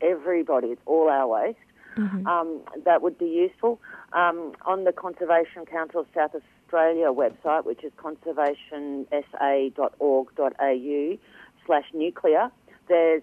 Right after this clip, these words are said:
Speaker 1: a lot of information there and links to a petition to Minister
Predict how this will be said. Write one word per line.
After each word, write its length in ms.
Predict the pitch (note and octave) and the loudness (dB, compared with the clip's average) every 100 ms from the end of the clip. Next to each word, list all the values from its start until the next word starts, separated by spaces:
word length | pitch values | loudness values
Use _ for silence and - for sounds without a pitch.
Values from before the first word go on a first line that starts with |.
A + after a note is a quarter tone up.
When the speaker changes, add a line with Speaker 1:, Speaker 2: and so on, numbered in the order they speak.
| - | 0
Speaker 1:
a 200 | D#3+ D3+ | 2 2
lot 180 | D#3 D#3+ | 4 4
of 80 | E3+ | 2
information 640 | E3 D#3+ D#3+ D3 - D#3+ | -4 -10 -8 -8 -8 -6
there 240 | D3 C3 D#3 | -2 -2 -4
and 140 | D#3+ | -8
links 240 | D#3 C#3 _ _ | -8 -10 _ _
to 80 | E3+ | 0
a 80 | D3+ | 0
petition 460 | D3 - F3 F3 | -2 -10 -10 -10
to 80 | - | -10
Minister 360 | D#3+ D3+ - | -8 -8 -8